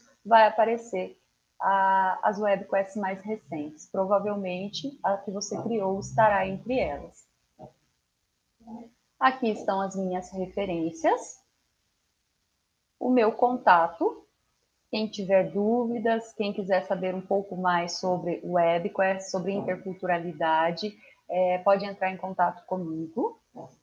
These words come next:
Eu ficarei muito feliz em atendê-los, no que eu puder, o que eu não souber eu corro atrás, e assim a gente vai se ajudando.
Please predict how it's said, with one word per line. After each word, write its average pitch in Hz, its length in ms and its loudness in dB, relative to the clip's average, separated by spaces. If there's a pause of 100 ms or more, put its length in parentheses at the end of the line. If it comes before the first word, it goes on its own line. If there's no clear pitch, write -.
(460)
Eu 190 160 -2
ficarei 202 380 2
muito 233 240 -4
feliz 214 300 0
em 196 100 -6
atendê-los, 180 800 -4
no 202 120 -4
que 196 120 -6
eu 180 80 -4
puder, 190 480 8
o 214 60 -2
que 214 80 -8
eu 202 80 -6
não 208 120 -6
souber 190 380 2
eu 190 100 -2
corro 175 260 -4
atrás, 185 580 6 (220)
e 202 80 0
assim 190 380 -2
a 196 60 -4
gente 196 240 -6
vai 190 180 2
se - 100 -2
ajudando. 185 560 -4